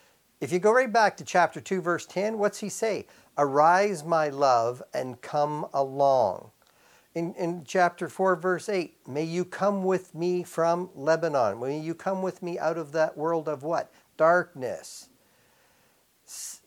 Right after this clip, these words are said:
John chapter fifteen, verse five, Jesus says, "I'm the vine, you are the branches. He who abides in me and I in him,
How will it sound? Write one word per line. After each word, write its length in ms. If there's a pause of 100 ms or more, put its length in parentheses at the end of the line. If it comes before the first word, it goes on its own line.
(420)
John 400
chapter 400
fifteen, 480
verse 240
five, 340
Jesus 400
says, 400
"I'm 320
the 80
vine, 500
you 220
are 60
the 100
branches. 640
He 180
who 100
abides 540
in 100
me 240
and 160
I 280
in 320
him, 440